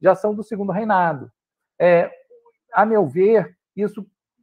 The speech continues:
deve apontar para alguma questão, não só em relação à institucionalização do poder local, não é? Mas também o que me chama a atenção é que muitos municípios antigos, não é?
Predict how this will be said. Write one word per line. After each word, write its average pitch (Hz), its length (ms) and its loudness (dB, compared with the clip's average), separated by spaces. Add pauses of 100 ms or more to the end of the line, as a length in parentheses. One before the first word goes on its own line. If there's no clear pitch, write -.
(120)
deve 185 560 2
apontar 175 600 -4
para 190 100 -8
alguma 185 300 -8
questão, 202 560 -6 (240)
não 233 220 -2
só 185 240 -4
em 170 40 -8
relação 160 480 -6
à 151 140 -8
institucionalização 170 1160 -10
do 127 100 -14
poder 127 240 -12
local, 156 600 -2 (220)
não 147 100 -4
é? 208 160 -2 (240)
Mas 208 220 -2
também 165 460 -8
o - 80 -16
que 196 100 -16
me 190 100 -10
chama 151 280 -8
a - 20 -10
atenção 175 640 -6 (240)
é 175 100 -4
que 180 140 -12
muitos 226 580 -6
municípios 170 680 -8
antigos, 143 760 -6 (160)
não 165 160 0
é? 247 140 -2